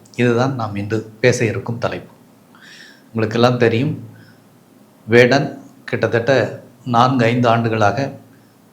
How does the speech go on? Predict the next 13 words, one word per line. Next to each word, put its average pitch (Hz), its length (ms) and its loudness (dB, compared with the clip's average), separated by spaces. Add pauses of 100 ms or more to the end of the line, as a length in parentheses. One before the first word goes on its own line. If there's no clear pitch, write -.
(120)
மலையாள 117 680 2 (1000)
உலகை, 127 580 2 (180)
இசை 120 320 4
உலகை 123 420 2
புரட்டி 123 360 -2
போட்டு 113 260 -2
வருகிறார். 92 540 -2 (1040)
பல 135 500 4
ஆயிரம் 135 580 2 (240)
பேர் 131 420 0
அவருடைய 110 360 0
இசை 131 180 0
நிகழ்ச்சிகளை 110 680 -2